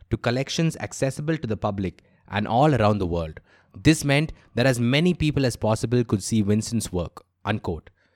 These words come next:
And as soon as influential museums, prolific curators, and high-profile art collectors began expressing interest, Van Gogh's art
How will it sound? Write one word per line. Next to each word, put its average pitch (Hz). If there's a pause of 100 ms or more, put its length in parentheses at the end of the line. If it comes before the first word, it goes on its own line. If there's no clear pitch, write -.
(300)
And 127
as 147
soon 214
as 170
influential 175
museums, 127
prolific 156
curators, 117
and 104
high-profile 131
art 131
collectors 107
began 107
expressing 113
interest, 123 (300)
Van 151
Gogh's 156
art 107